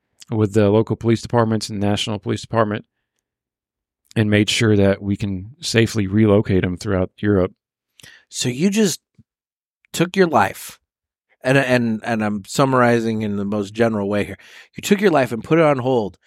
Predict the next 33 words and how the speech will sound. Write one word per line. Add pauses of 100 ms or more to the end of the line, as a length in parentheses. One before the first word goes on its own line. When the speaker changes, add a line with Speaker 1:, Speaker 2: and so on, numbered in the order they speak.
(260)
Speaker 2:
and
said, (280)
"I
gotta
go." (480)
Speaker 1:
Yeah,
actually,
I
had
a, (200)
I
had
another
European
vacation
scheduled, (840)
and
I'm
sitting
there
watching
the
news,
and
I
said,
"How
can
I
just
sit
here
and,